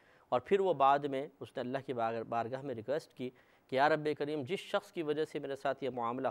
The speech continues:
ہو رہا ہے، تو مجھے اس سے ملا، اور اگر وہ تیرا مقرب بندہ ہے، مجھے قریب رہنے کی توفیق عطا فرما۔" اور ایسی ہوا، اس کی دعا مقبول ہوئی۔ جب موسیٰ علیہ الصلوۃ والسلام نے اعلان، آ، نبوت ف-، اعلان نبوت فرما دیا، آ، جیسے اس کا واقعہ بھی آئے گا، واپس یہ، آ،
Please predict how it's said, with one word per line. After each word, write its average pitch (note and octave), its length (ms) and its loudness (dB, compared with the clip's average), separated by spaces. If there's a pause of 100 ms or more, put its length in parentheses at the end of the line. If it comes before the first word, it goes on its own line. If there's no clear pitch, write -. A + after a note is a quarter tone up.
ہو B2 60 -2
رہا A2 300 -2
ہے، B2 140 0 (380)
تو F#3+ 100 6
مجھے E3+ 200 2
اس C#3+ 120 -2
سے - 160 -6
ملا، A2+ 280 0 (460)
اور B2 140 6
اگر C#3+ 120 4
وہ D#3+ 100 4
تیرا D3 220 0
مقرب C#3 400 2
بندہ B2+ 320 -2
ہے، B2+ 60 -10
مجھے B2+ 180 -6
قریب B2+ 280 -2
رہنے A#2 260 -4
کی A#2+ 100 -6
توفیق A2+ 400 -6
عطا B2 180 -2
فرما۔" A#2 360 -2 (380)
اور B2 120 4
ایسی C#3 260 0
ہوا، D3 160 2
اس C#3 120 -2
کی C#3 100 -4
دعا C3 200 0
مقبول C3 400 -4
ہوئی۔ D#3+ 200 0 (380)
جب B2+ 180 4
موسیٰ D3 280 0
علیہ D3 220 2
الصلوۃ C3 300 -2
والسلام C3 400 0
نے C3 140 -2
اعلان، B2+ 340 -2 (140)
آ، A#2 100 -6
نبوت C3 420 -2
ف-، - 60 -2
اعلان B2 340 -2
نبوت C#3+ 340 -4
فرما D#3 320 2
دیا، D3+ 260 2 (400)
آ، A#2 320 2
جیسے A#2+ 360 -6
اس C3 80 -2
کا C#3 100 0
واقعہ B2 300 2
بھی C#3 140 0
آئے B2+ 240 4
گا، C3 60 2
واپس A#2+ 440 -2
یہ، A2+ 200 -6
آ، G#2+ 140 -2